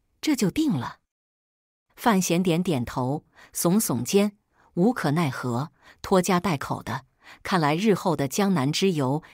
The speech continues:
一定会精彩万分。有太监过来传话，请树芳宫里的五位贵人去含光殿用膳。宜贵嫔赶紧拉着三皇子的手去后厢梳洗，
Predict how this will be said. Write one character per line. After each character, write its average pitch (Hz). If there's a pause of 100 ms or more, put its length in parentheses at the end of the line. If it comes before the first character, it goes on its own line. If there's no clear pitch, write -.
一 185
定 254
会 139
精 165
彩 113
万 139
分。 127 (1040)
有 185
太 233
监 190
过 180
来 143
传 135
话， - (360)
请 175
树 208
芳 220
宫 220
里 160
的 160
五 135
位 196
贵 202
人 131 (200)
去 -
含 139
光 185
殿 185
用 131
膳。 - (680)
宜 233
贵 285
嫔 180
赶 185
紧 147
拉 156
着 156
三 233
皇 151
子 151
的 139
手 127
去 -
后 165
厢 160
梳 214
洗， 113